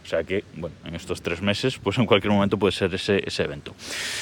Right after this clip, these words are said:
Y lo que nos han dicho es que después de este noveno test, eh, ya habrá un último test que han llamado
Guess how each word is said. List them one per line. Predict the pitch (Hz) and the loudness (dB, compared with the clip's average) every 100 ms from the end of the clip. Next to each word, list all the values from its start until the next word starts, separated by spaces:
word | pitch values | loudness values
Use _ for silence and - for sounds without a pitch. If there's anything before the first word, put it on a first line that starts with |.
| - | 6
Y | 170 175 | 10 10
lo | 127 | 10
que | 117 | 6
nos | 104 131 | 4 6
han | 139 147 | 4 4
dicho | 165 - | 2 2
es | 123 | 2
que | 110 | 2
después | 87 - 131 | 0 4 4
de | 135 | 4
este | - 139 | 6 6
noveno | 131 131 131 127 127 127 123 113 - | 8 6 6 6 6 6 4 0 6
test, | 165 165 - - - | 8 8 4 -4 0
eh, | 107 92 90 - 107 | 2 2 0 -4 2
ya | 127 131 151 - - | 8 8 6 -4 0
habrá | 110 113 | 6 8
un | 131 131 - | 8 6 6
último | 143 131 127 123 | 8 8 8 6
test | 123 165 - | 8 6 6
que | - | 4
han | 113 | 4
llamado | 113 117 117 | 6 6 6